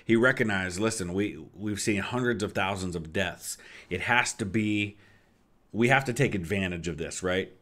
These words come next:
A-, and this is an opportunity to eliminate slavery, to deal with it once and for all."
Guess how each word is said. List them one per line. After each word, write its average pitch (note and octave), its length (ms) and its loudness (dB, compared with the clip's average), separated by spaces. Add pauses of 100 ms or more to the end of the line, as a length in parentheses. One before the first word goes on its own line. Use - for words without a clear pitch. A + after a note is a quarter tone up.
(240)
A-, - 20 -8
and G2+ 560 -2
this A2+ 320 4
is A#2 100 2
an A#2 140 4
opportunity G2 1040 0
to F2 220 -2
eliminate F2 760 -2
slavery, E2 720 -6 (400)
to F2+ 80 -6
deal G2+ 360 4
with F#2+ 160 2
it E2+ 140 -2
once F2 300 -4
and E2 120 -8
for D#2 200 -6
all." D2+ 320 -8